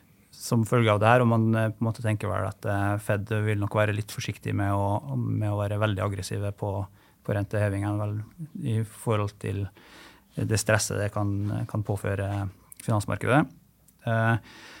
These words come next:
når det gjelder, eh, syn på langsiktig rente, altså vi prøver jo å plukke enkelte, eh, aksjer, og på en måte, det er på en måte hovedfokuset vårt, det er på en måte den bottom-up-greia, å finne gode selskaper som, eh,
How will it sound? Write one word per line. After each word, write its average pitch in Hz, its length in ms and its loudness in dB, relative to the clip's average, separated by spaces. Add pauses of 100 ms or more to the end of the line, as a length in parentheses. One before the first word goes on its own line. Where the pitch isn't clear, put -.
(300)
når 135 80 4
det 131 80 10
gjelder, 139 340 8
eh, 139 480 8
syn 127 460 10
på 131 80 6
langsiktig 139 480 8
rente, 131 180 8
altså 139 160 8
vi 139 240 10
prøver 147 400 8
jo 120 140 10
å - 40 -12
plukke 110 380 2 (720)
enkelte, 110 540 0
eh, 107 340 4
aksjer, 127 540 6
og 117 260 0
på - 60 -4
en 117 80 2
måte, 107 320 0 (340)
det 117 140 -2
er 107 80 -4
på 120 80 0
en - 20 0
måte 110 140 -4
hovedfokuset 101 720 -4
vårt, 139 220 4
det 113 80 0
er 101 100 -2
på - 80 -12
en 104 80 -4
måte 101 160 -6
den 101 160 0
bottom-up-greia, 104 880 -4
å 110 80 0
finne 101 300 -2
gode 104 260 -2
selskaper 120 640 2
som, 107 260 -4
eh, 104 220 0